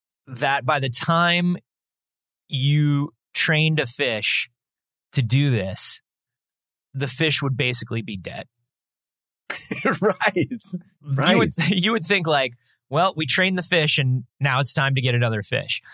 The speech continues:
Speaker 1: But
Speaker 2: Yeah.
Speaker 1: here's, here's another thing I learned about goldfish while I was reading this study. Jeff, do you know how long goldfish are supposed to live if,
Speaker 2: <laughs>
Speaker 1: if some
Speaker 2: If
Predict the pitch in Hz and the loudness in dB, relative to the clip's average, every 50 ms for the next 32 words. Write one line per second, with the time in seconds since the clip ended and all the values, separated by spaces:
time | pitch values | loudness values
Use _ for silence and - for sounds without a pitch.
0 | - - - - _ - 143 170 175 165 - - 87 73 65 - - - 269 320 | -16 -16 -16 -18 _ -2 0 2 2 0 0 0 -2 0 0 0 0 0 0 0
1 | 320 - - 165 220 311 415 427 240 160 170 185 277 185 165 151 135 131 131 139 | -2 -2 -2 -2 0 0 2 2 2 0 0 0 0 0 0 2 2 2 2 2
2 | 139 139 135 120 131 123 123 120 131 123 123 117 120 135 120 - - 131 120 117 | 2 2 2 2 2 0 0 0 -2 -2 -2 0 0 -2 0 0 0 0 0 0
3 | 120 120 117 127 139 135 135 127 117 117 - - - 151 - 185 143 123 117 120 | 0 0 0 -2 -2 0 0 -2 -2 -2 -4 -4 -4 -2 -2 -2 -2 -2 -4 -6
4 | - _ _ _ _ _ _ _ _ _ _ _ _ _ _ _ _ _ _ _ | -10 _ _ _ _ _ _ _ _ _ _ _ _ _ _ _ _ _ _ _
5 | _ _ _ _ _ _ _ _ _ _ _ _ _ _ _ _ _ - - - | _ _ _ _ _ _ _ _ _ _ _ _ _ _ _ _ _ -4 -4 -2
6 | 190 180 143 180 180 208 226 226 226 214 185 143 143 127 113 113 117 123 120 - | -2 -2 0 0 2 2 2 2 2 2 0 0 0 -2 -2 -2 -2 -2 -2 -2
7 | 135 127 - 123 117 - - 120 - 120 110 110 117 117 - - - 123 107 98 | -2 0 0 0 0 0 -2 -2 -4 -4 -4 -2 -2 0 0 0 0 -2 -2 -2
8 | 98 107 107 120 123 - - - _ _ _ _ _ _ _ _ _ _ 127 120 | -2 -2 -2 -2 -2 -6 -8 -14 _ _ _ _ _ _ _ _ _ _ -4 -4
9 | 123 - - - _ _ _ - - - 139 131 - - - - _ _ _ _ | -4 -4 -8 -14 _ _ _ -10 -4 -2 -2 0 0 -2 -4 -8 _ _ _ _
10 | - - - - 165 156 147 - - | -2 0 2 4 4 4 2 2 -2